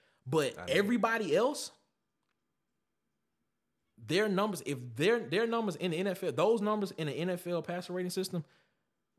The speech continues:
Speaker 1: Bryce Young is up there. He's top five.
Speaker 2: I wanna see him play it down.
Speaker 1: That's fine.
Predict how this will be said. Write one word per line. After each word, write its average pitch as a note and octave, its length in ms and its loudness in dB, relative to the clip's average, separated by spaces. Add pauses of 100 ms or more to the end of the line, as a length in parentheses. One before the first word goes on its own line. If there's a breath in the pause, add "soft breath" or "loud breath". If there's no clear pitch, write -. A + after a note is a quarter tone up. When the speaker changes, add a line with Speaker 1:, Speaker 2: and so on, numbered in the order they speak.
(300)
Speaker 1:
Bryce D3+ 300 2
Young E3+ 360 2 (120)
is B2+ 140 -2
up C3 180 -2
there. D#2 200 -12 (460)
He's D3 220 -2
top - 320 -4
five. C3 360 -4 (2500)
Speaker 2:
I G#2 60 -6
wanna A2 220 0
see G2+ 140 -6
him F#2+ 120 -4
play F#2+ 160 -4
it F2+ 120 -4
down. F#2 320 -4 (280)
Speaker 1:
That's C#4 160 2
fine. D4+ 300 -2